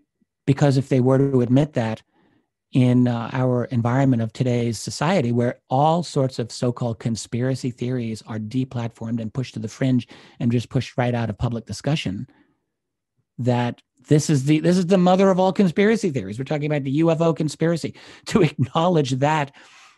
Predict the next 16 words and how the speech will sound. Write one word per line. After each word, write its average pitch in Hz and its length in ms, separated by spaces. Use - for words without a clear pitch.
would 147 260
be 143 460
inopportune, 147 880
putting 147 280
it 120 120
mildly. 139 680
So 151 340
I 151 120
don't, 190 280
I 139 100
just 151 480
do 139 200
not 135 260
foresee 120 920
a 120 120
willing 120 920